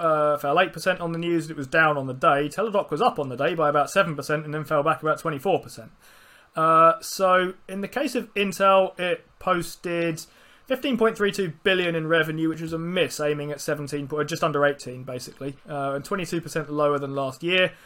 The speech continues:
Twenty-nine cents in earnings as opposed to, uh, what was supposed to be seventy cents in earnings. So it's quite a big miss and down seventy-six percent from last year.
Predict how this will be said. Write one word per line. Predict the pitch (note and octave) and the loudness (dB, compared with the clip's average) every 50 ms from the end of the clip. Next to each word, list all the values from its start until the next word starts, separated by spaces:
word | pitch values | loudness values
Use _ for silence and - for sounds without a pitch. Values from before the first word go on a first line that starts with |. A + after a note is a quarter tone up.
| - - - _ _ | -20 -20 -20 _ _
Twenty-nine | - - - A3 G#3+ G#3+ G#3 G3+ G3 F#3+ E3+ | -8 -2 0 2 2 4 4 4 4 4 2
cents | - - F#3+ F#3 - - | 2 2 2 2 2 -2
in | E3+ E3 E3 | -4 -2 0
earnings | E3 D#3+ D#3+ E3 E3 D3+ D3+ | 2 2 0 0 -2 -4 -6
as | D#3 - - | -8 -10 -10
opposed | C3+ - E3 E3 E3 D3+ - | -10 -6 -4 -4 -4 -4 -2
to, | - D#3+ D3+ D#3 D3 C#3+ - - | -2 0 0 0 0 -2 -4 -8
uh, | D3 C3 - - | -10 -10 -10 -12
what | - E3+ | -14 -12
was | D#3+ D#3 | -12 -12
supposed | - - - G3 A3 A3 | -12 -6 -4 -4 -4 -4
to | |
be | - D3+ | -6 -10
seventy | - - E3+ F#3+ G3+ G#3+ F#3 - C#3 | -6 -4 -2 -2 -2 -4 -4 -6 -8
cents | B2+ - C3 A2+ G#2+ - - | -10 -10 -12 -14 -14 -18 -20
in | B2+ B2 | -18 -16
earnings. | A#2 A#2 A#2 A#2+ - | -16 -14 -14 -14 -14
So | - C3+ | -14 -14
it's | C3 C3 - | -14 -14 -16
quite | _ - _ D4+ D4+ C#4+ B3+ A3+ | _ -18 _ -6 -4 0 0 0
a | G3 | 0
big | E3 E3 D3 D3+ | 0 -2 -2 -2
miss | E3 F3 E3 - E3 | -4 -4 -4 -6 -8
and | D#3 D#3+ | -2 2
down | F3 F3 D#3+ D3+ | 2 4 4 2
seventy-six | - F3+ D#3 D#3 D3 C#3 E3 D#3+ - - | 0 -2 -2 -4 -6 -8 -8 -10 -12 -12
percent | - C3+ E3 D3+ C3+ - | -10 -8 -8 -8 -8 -10
from | D3 C#3 | -10 -8
last | C#3 C#3 C3 B2+ - | -6 -6 -6 -6 -6
year. | G3 G3 G3 G3 F#3+ | -4 0 0 0 0